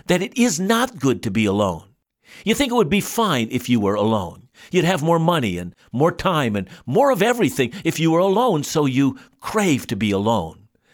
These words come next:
That is the result of sin. We should crave fellowship and relationship and love and sacrifice and caring and gentleness, all those virtues that can only be met with people.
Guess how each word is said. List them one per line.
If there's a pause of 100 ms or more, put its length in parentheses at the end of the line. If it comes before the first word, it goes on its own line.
(160)
That
is
the
result
of
sin. (460)
We
should
crave
fellowship (120)
and
relationship
and
love
and
sacrifice (200)
and
caring
and
gentleness, (360)
all
those
virtues (160)
that
can
only
be
met
with
people.